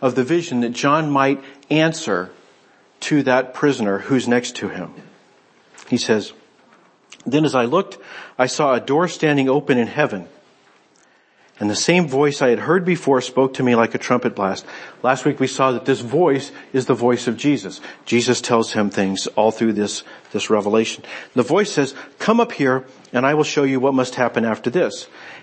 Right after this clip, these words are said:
And instantly I was in the Spirit and I saw a throne in heaven and someone sitting on it. So he is, uh, brought through this door. The door is, is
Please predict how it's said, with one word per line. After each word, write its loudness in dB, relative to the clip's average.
And 2
instantly 2
I 2
was -4
in -2
the 0
Spirit 0
and 0
I 0
saw 0
a -4
throne 0
in -2
heaven 0
and -2
someone 0
sitting -2
on -6
it. -10
So 0
he -2
is, 0
uh, 2
brought 0
through 2
this 0
door. 2
The -2
door 2
is, -4
is -2